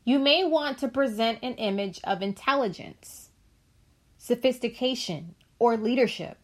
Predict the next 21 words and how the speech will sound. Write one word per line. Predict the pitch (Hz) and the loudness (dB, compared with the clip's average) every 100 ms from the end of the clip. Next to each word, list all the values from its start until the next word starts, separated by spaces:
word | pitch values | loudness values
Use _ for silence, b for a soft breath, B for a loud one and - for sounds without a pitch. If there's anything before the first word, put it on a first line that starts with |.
| _ _ _ _ _ _ _ _ _ | _ _ _ _ _ _ _ _ _
Shed | - 339 381 | 2 6 6
the | 311 | 6
old | 247 254 - | 4 2 0
image | 185 170 151 - | -6 -6 -8 -4
and | 202 | -2
become | 202 202 233 240 214 | -2 -2 -4 -2 -2
the | 196 | 0
new | 196 226 285 302 311 302 | 2 0 0 -2 -2 -4
confident | - - 233 247 240 226 226 - | -10 -6 -2 -2 -2 -4 -4 -6
person | 226 214 - 202 196 | -6 -6 -4 -4 -2
you | 196 185 | -4 -2
want | 175 175 - - | -2 -4 -6 -6
to | 185 | -4
be. | 160 185 131 - _ _ _ _ _ _ _ _ _ _ _ _ - - - - - _ _ _ _ _ _ - | -2 -4 -6 -18 _ _ _ _ _ _ _ _ _ _ _ _ -20 -20 -20 -20 -20 _ _ _ _ _ _ -10
So | - 262 | 2 2
in | 262 | 4
order | 269 277 269 | 2 2 2
to | 240 | -2
look | 233 339 359 | 2 0 0
the | 214 | -6
part, | - - - | -6 -10 -10